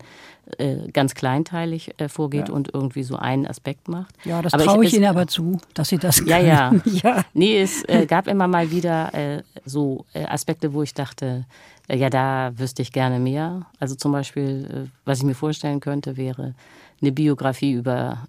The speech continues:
Speaker 1: Eduard Bernstein zu schreiben. Da gibt es, soweit ich das sehen kann, bisher keine gute Biografie,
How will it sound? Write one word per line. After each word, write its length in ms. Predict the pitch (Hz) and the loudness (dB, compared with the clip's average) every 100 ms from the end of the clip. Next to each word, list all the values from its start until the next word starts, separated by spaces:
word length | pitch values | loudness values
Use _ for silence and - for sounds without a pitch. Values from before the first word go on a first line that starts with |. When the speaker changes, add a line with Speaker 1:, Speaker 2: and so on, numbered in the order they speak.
| - | -4
Speaker 1:
Eduard 400 | 139 131 123 - | -2 -2 -2 -2
Bernstein 480 | 135 151 - 160 | -4 -4 -6 -8
zu 140 | 160 151 | -8 -10
schreiben. 480 | - 156 151 156 151 | -10 -8 -6 -6 -6
Da 120 | 139 | -8
gibt 220 | - - | -12 -12
es, 120 | 143 | -10
soweit 280 | - 135 131 | -6 -6 -6
ich 80 | 135 | -6
das 260 | 139 123 | -10 -8
sehen 220 | - 139 135 | -4 -2 -2
kann, 400 | 131 127 123 127 | -2 -4 -4 -4
bisher 320 | 131 - 131 | -6 -6 -8
keine 380 | - 120 123 131 | -2 -2 0 -4
gute 280 | 147 147 | -8 -8
Biografie, 640 | 139 143 139 139 - 131 | -8 -6 -6 -8 -6 -8